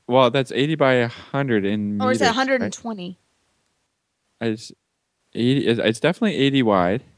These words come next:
Speaker 2: Eighty, is it one twenty or two hundred? I
Speaker 1: It's,
Speaker 2: don't know.
Speaker 1: it's a hundred meters long, right?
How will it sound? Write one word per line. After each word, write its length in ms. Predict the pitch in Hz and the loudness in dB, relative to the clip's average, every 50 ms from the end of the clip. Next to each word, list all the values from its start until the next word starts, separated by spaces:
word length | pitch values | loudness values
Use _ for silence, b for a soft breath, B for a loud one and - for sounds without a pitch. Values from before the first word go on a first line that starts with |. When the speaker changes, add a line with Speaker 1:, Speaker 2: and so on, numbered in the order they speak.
| _ _ _ _ _ | _ _ _ _ _
Speaker 2:
Eighty, 280 | - 220 226 240 233 - _ _ _ _ _ - | -10 -10 -8 -10 -10 -14 _ _ _ _ _ -14
is 100 | - - | -10 -8
it 80 | 233 202 | -6 -2
one 160 | 226 254 254 | -2 -2 -2
twenty 300 | - - 302 302 294 254 | -2 0 0 2 4 2
or 40 | 226 | 2
two 180 | - - 240 233 | 0 0 -2 0
hundred? 320 | 240 208 196 185 180 175 | 0 0 2 0 0 0
I 20 | 175 | -2
Speaker 1:
It's, 840 | - - - - - - - - - - - - - - - - - _ _ _ _ - | -6 -10 -10 -10 -10 -10 -10 -12 -12 -14 -14 -16 -18 -20 -20 -20 -20 _ _ _ _ -4
Speaker 2:
don't 180 | 101 104 104 101 | -2 0 0 2
know. 60 | 101 | 2
Speaker 1:
it's 180 | 95 110 - - | 2 2 2 2
a 40 | 123 | 0
hundred 280 | 117 156 160 165 147 120 | 0 0 0 0 0 0
meters 420 | 117 123 131 117 98 95 90 - | 0 2 2 4 2 2 0 -2
long, 260 | 92 90 90 87 87 90 | -4 -4 -4 -4 -4 -4
right? 300 | 92 98 113 139 - | -6 -6 -6 -8 -8